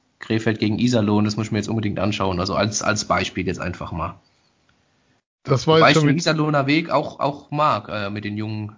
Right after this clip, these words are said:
Speaker 1: deutschen Spielern und, äh, wie sie handhaben und wie sie Eishockey spielen. Aber deswegen schaue ich mir trotzdem jetzt nicht jedes Spiel von Iserlohn an.
Speaker 2: Aktuell in den Playoffs, die Roosters. Ähm, wobei, wir müssen natürlich eine Frage stellen.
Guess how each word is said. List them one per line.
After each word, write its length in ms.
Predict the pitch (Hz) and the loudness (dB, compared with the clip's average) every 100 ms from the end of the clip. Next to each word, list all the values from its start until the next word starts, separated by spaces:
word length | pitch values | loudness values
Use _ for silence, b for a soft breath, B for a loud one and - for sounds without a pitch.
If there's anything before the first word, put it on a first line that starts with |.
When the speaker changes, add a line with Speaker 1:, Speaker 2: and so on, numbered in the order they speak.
| _ | _
Speaker 1:
deutschen 540 | - 151 110 107 107 | -18 -6 -6 -4 -8
Spielern 440 | - 110 107 101 101 | -8 -6 -4 -4 -4
und, 360 | 101 101 98 | -4 -6 -6
äh, 240 | - 104 113 | -6 -6 -4
wie 100 | 107 | -2
sie 340 | 104 98 98 - _ _ - | 0 0 -2 -10 _ _ -2
handhaben 400 | 107 107 101 107 | 0 2 2 2
und 80 | |
wie 100 | 107 | 0
sie 160 | 110 95 | 0 0
Eishockey 360 | 82 92 90 87 | -2 -6 -6 -8
spielen. 360 | - 87 90 | -6 -6 -2
Aber 320 | 92 101 98 | 0 4 4
deswegen 420 | 98 95 - 101 101 | 2 -6 -6 -6 -4
schaue 160 | 101 | -4
ich 60 | 101 | -4
mir 100 | 101 | -6
trotzdem 260 | - 101 101 | -8 -6 -6
jetzt 120 | 95 | -8
nicht 140 | 95 | -6
jedes 160 | 101 98 | -6 -6
Spiel 180 | - 98 | -8 -8
von 120 | 98 | -4
Iserlohn 400 | 107 95 92 85 | -4 -4 -4 -6
an. 180 | 92 98 _ _ _ b b b b - | -8 -12 _ _ _ b b b b -2
Speaker 2:
Aktuell 480 | 147 - 160 147 147 | -2 2 2 4 2
in 100 | 160 | 0
den 120 | 151 | 0
Playoffs, 420 | 127 147 147 113 | 2 2 2 -2
die 80 | - | -8
Roosters. 560 | 113 110 110 117 110 _ _ b b b b - | -8 -8 -8 -8 -10 _ _ b b b b 0
Ähm, 320 | 123 131 160 | 2 2 0
wobei, 400 | 147 135 143 139 | 0 4 4 4
wir 80 | 131 | 2
müssen 220 | 139 147 | -4 -2
natürlich 680 | 160 - 151 151 143 - - _ _ | -4 0 -2 -2 -4 -10 -18 _ _
eine 240 | 127 131 147 | -2 0 0
Frage 380 | - 135 143 | 0 2 2
stellen. 440 | - 143 139 160 | 0 0 0 -4